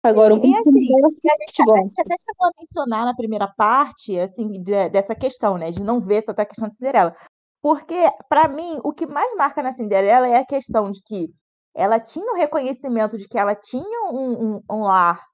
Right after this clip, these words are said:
Speaker 2: maravilhoso, a Cinderela sempre teve esse reconhecimento de que ela tinha um pai amoroso, uma mãe amorosa. Ela teve essa quebra total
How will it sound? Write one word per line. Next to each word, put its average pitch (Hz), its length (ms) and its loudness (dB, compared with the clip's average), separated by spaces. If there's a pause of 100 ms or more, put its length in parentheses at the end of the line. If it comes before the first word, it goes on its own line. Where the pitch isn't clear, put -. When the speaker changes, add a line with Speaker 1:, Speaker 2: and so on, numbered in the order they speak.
(360)
Speaker 2:
maravilhoso, 220 760 0
a 220 40 -4
Cinderela 220 420 -2
sempre 311 200 -14
teve 277 160 -6
esse 285 140 -10
reconhecimento 226 680 -6
de 185 100 -16
que - 60 -8
ela 202 140 -4
tinha 254 220 -10
um 294 80 -10
pai 220 160 0
amoroso, 214 540 -2
uma 196 100 -8
mãe 196 140 -6
amorosa. 233 560 0 (440)
Ela 262 240 2
teve 311 440 0
essa 403 200 -2
quebra 240 480 2
total 247 640 2